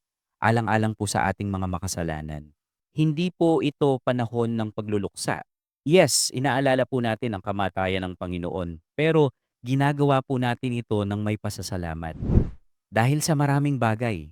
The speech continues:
Salamat po sa Panginoon kasi kahit hindi tayo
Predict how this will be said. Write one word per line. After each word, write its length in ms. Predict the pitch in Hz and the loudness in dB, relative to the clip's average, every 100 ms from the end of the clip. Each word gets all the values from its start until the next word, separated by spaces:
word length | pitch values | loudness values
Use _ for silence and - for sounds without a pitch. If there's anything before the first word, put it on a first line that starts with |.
| _ _ _ - | _ _ _ 0
Salamat 480 | 113 117 123 123 | 4 4 4 0
po 80 | - | -2
sa 160 | 135 143 | -2 0
Panginoon 480 | 135 135 135 160 147 | 0 0 2 0 0
kasi 240 | 143 165 | -2 -4
kahit 320 | 131 127 139 _ _ _ | -2 0 -2 _ _ _
hindi 320 | - 117 123 139 | -4 0 2 2
tayo 400 | 127 127 135 | 2 4 4